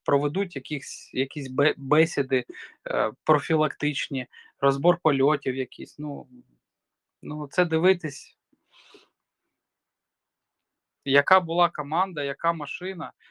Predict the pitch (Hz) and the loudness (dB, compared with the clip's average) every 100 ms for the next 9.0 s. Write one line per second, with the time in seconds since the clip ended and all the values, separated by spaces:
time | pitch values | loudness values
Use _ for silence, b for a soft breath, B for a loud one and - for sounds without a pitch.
0 | b - 180 131 135 147 175 175 143 139 | b -14 -14 -12 -12 -2 -2 -2 0 4
1 | 135 127 - - - 143 131 - 139 123 | 4 2 -4 -20 -12 -8 -8 -8 -6 -6
2 | 117 113 - - _ _ _ _ _ - | -6 -8 -12 -20 _ _ _ _ _ -10
3 | 131 135 160 214 202 175 165 165 160 143 | -8 -4 -2 0 2 2 2 4 4 4
4 | 139 - - 143 135 131 - 139 123 139 | -2 -10 -6 -4 -4 -6 -12 -12 -6 -2
5 | 151 143 135 135 135 135 131 127 120 120 | 0 0 0 2 4 6 4 0 -8 -16
6 | B B B B B _ 143 135 120 120 | B B B B B _ -8 -8 -8 -12
7 | - 127 123 123 127 - 123 147 139 147 | -8 -6 -4 -4 -4 -4 -4 -4 4 4
8 | 127 123 123 135 135 110 _ _ 143 | 4 -6 -16 -18 -16 -18 _ _ -14